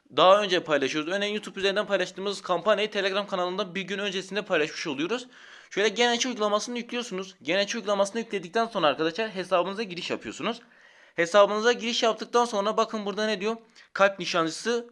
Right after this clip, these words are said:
ilk, e, oyun ücretsiz. Burada kalbi vur, G B'leri kazan diyor arkadaşlar. Hemen bu kısma tıklıyorsunuz. Bu kısma tıkladıktan sonra bakın aşağı doğru kaydırdığımız vakitte arkadaşlar burada oyuna var.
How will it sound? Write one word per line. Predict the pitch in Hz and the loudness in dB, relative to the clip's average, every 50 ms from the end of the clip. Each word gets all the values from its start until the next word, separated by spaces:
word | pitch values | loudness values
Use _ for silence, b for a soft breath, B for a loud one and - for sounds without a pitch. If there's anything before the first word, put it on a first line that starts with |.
| - - | -20 -14
ilk, | - 180 208 214 214 - - | -6 -4 -4 -4 -4 -8 -10
e, | 151 135 131 117 113 117 117 | -6 -2 0 0 0 0 0
oyun | 120 127 156 185 220 240 | 0 2 2 2 2 0
ücretsiz. | 220 - 180 151 135 135 135 131 127 - - 214 175 - B B B B B B | -2 -6 -8 -8 -4 -4 -4 -4 -4 -4 -6 -6 -6 -8 B B B B B B
Burada | 170 202 214 208 | -4 -4 -2 2
kalbi | - 220 190 185 185 220 | 6 6 6 6 6 0
vur, | 226 220 240 240 233 240 - - - | -4 -2 -2 -4 -4 -6 -12 -10 -4
G | 139 139 143 143 | -2 0 0 0
B'leri | 170 175 180 190 202 | 0 0 -2 -2 -2
kazan | 196 220 214 202 214 202 | -2 -2 0 0 0 0
diyor | 180 156 | 0 0
arkadaşlar. | 131 139 147 147 156 - 220 214 | 0 0 -2 -4 -4 -4 -4 -4
Hemen | 226 220 208 - - - - - | -4 -6 -8 -12 -16 -20 -20 -20
bu | 160 175 185 | -18 -18 -16
kısma | - - - 220 226 220 | -14 -10 -4 -4 -4 -2
tıklıyorsunuz. | 220 220 - - 240 240 233 233 208 196 214 214 - B B B B B B B B | -4 -8 -10 -8 -6 -6 -6 -4 -6 -6 -6 -8 -12 B B B B B B B B
Bu | B 156 190 | B -6 -4
kısma | - 226 - 247 247 | -4 -4 0 0 0
tıkladıktan | 247 247 - 233 226 226 226 - 240 240 | 0 0 0 0 0 0 0 -2 -2 -2
sonra | 233 240 220 190 196 190 | 0 0 0 0 2 2
bakın | 220 214 202 165 | 0 -2 0 2
aşağı | 151 156 156 - 220 226 | 2 2 2 0 -2 0
doğru | 220 226 220 226 | 0 0 0 0
kaydırdığımız | 226 226 214 196 180 208 180 202 233 233 226 190 | -2 -2 -2 -2 -2 -4 -4 -2 -2 -2 -2 -2
vakitte | 175 165 160 - 156 | -4 -4 -2 -2 -2
arkadaşlar | 143 143 160 170 180 233 226 | -2 -2 -2 -6 -6 -6 -6
burada | 196 202 226 220 | -4 0 0 0
oyuna | - 180 180 185 190 185 170 127 | 2 2 0 0 2 0 2 4
var. | 107 98 | 4 2